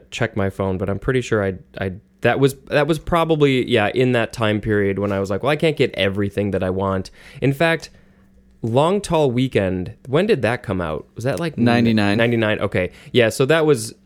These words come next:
Speaker 1: you know, only a few years earlier. That album, I was not doing the internet music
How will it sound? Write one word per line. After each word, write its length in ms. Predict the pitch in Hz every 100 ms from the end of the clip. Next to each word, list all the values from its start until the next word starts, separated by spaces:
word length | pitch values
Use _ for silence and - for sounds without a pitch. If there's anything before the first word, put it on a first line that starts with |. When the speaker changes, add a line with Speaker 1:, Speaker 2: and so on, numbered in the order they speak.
| -
Speaker 1:
you 140 | 101
know, 60 | 139
only 280 | - 156 127
a 60 |
few 160 | 110 120
years 240 | 107 107
earlier. 320 | 104 104 101 92
That 280 | 117 165 -
album, 480 | 120 113 113 107 98 - - - _ -
I 240 | 120 127
was 240 | 123 131
not 380 | 110 110 113 113
doing 300 | 110 113 110
the 320 | 107 104 104 104
internet 480 | 110 107 107 104 98
music 540 | 107 101 104 98 107